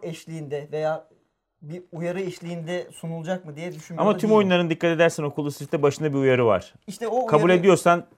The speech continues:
Speaker 2: tıkla devam et diyor.
Speaker 1: Oculus Rift'te de göreceğiz herhalde onu. Yani satılırken, "Aman
Speaker 2: Bence de
Speaker 1: cihaz
Speaker 2: büyük
Speaker 1: alırken
Speaker 2: ihtimalle,
Speaker 1: şöyledir,
Speaker 2: evet.
Speaker 1: böyledir." falan diye uyarılar olacak. Bunun dışında bana biraz da evet, e, etki ettiği,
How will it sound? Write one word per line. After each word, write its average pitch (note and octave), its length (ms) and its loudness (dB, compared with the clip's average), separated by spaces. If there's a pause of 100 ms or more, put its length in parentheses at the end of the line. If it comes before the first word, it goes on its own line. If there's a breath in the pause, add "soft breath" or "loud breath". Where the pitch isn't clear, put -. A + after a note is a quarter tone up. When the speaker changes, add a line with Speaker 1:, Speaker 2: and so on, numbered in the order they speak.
(180)
Speaker 2:
tıkla G3 320 -2
devam F3 300 8
et A#2+ 180 -4
diyor. G2+ 160 2
Speaker 1:
Oculus A#3+ 320 -6
Rift'te B3 220 -8
de B3 60 -4
göreceğiz G#3+ 360 -6
herhalde C3 300 -4
onu. C3 80 -12
Yani C#3+ 120 -10
satılırken, F#3 600 -8
"Aman - 180 -6
Speaker 2:
Bence A#2 300 2
de - 40 0
Speaker 1:
cihaz G#2+ 140 0
Speaker 2:
büyük A2+ 120 0
Speaker 1:
alırken G#2 180 -4
Speaker 2:
ihtimalle, F#2+ 260 -4
Speaker 1:
şöyledir, F#2+ 200 -4
Speaker 2:
evet. F2+ 120 -4
Speaker 1:
böyledir." E3 300 -10
falan E3 300 -6
diye E3 120 -12
uyarılar F3 380 -8
olacak. A#3 340 -8
Bunun C4 200 -10
dışında B3 280 -8
bana A#3+ 180 -6
biraz F#3+ 340 -2
da G#3 200 -4 (180 soft breath)
evet, E3+ 340 -8 (160)
e, B2+ 100 -16
etki D#3 460 -12
ettiği, F3 440 -12